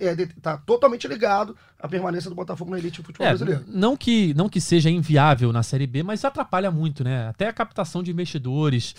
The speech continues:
Speaker 2: por mais que seja algo a longo prazo, é, é óbvio que atrapalha a, uma queda, uma eventual queda pra Série B. Mas é o que a gente tava falando, é muito mais uma questão de esperança no primeiro momento, de você, ano que vem,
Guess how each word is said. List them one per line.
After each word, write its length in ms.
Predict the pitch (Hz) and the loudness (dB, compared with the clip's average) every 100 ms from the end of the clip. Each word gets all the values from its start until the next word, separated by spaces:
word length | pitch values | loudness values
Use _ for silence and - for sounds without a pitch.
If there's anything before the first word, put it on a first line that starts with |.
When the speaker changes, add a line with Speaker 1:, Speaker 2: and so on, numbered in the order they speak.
| - - | -20 -8
Speaker 2:
por 80 | - | 0
mais 140 | 180 202 | 2 2
que 60 | |
seja 180 | 175 156 | 2 4
algo 240 | 156 147 - | 2 0 -6
a 80 | |
longo 300 | 139 151 135 | -4 -2 -4
prazo, 480 | 117 143 156 120 110 - _ _ - | -4 -2 -2 -4 -8 -16 _ _ -6
é, 160 | 117 - | -4 -2
é 140 | 180 170 | 0 2
óbvio 300 | 160 151 - | 2 0 -4
que 60 | |
atrapalha 580 | 165 160 - 98 98 98 | -4 -4 -4 -8 -8 -12
a, 220 | 110 98 | -8 -8
uma 180 | 98 113 | -6 -6
queda, 320 | 104 120 113 | -4 -2 -2
uma 80 | 110 | -2
eventual 460 | 113 127 123 120 120 | -2 -2 -2 -2 -2
queda 280 | - 113 117 | -4 -6 -4
pra 120 | 117 | -4
Série 220 | - 117 | -2 -2
B. 180 | 104 95 - - - - | -2 -6 -10 -20 -20 2
Mas 140 | 147 | 4
é 40 | 175 | 4
o 40 | |
que 60 | 190 | 2
a 40 | |
gente 80 | 180 | 4
tava 120 | 196 | 2
falando, 300 | 185 190 160 | 6 6 6
é 60 | - | 4
muito 220 | 208 226 | 0 2
mais 200 | 233 226 | 2 4
uma 120 | 226 | 2
questão 220 | 214 190 | 0 0
de 80 | 180 | 0
esperança 560 | 196 - 180 175 233 180 | 0 2 4 4 2 2
no 100 | 160 | 2
primeiro 240 | 147 139 | 2 0
momento, 440 | 123 120 165 165 131 | 0 0 0 -2 -4
de 80 | 131 | -2
você, 420 | 135 - 139 127 - - - | -4 0 0 -2 -8 -20 -8
ano 200 | 156 175 | 0 0
que 100 | 170 | 2
vem, 400 | 143 135 127 110 | 2 4 4 2